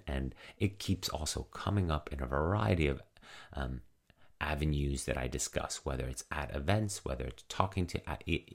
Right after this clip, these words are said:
athletes after their event and their post-race analysis, when I'm talking to them after a long training day, dehydration can, always comes up. And so I try to talk again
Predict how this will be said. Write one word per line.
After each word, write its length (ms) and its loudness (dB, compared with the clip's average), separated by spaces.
athletes 580 0
after 400 2
their 340 4
event 460 2
and 100 -4
their 180 -4
post-race 500 0
analysis, 600 0
when 120 4
I'm 120 4
talking 320 0
to 100 2
them 240 0
after 260 -4
a 80 0
long 360 -2
training 460 2
day, 280 2
dehydration 840 2
can, 320 0
always 400 6
comes 320 -4
up. 240 -4
And 100 0
so 220 2
I 100 -2
try 200 4
to 140 6
talk 360 0
again 580 4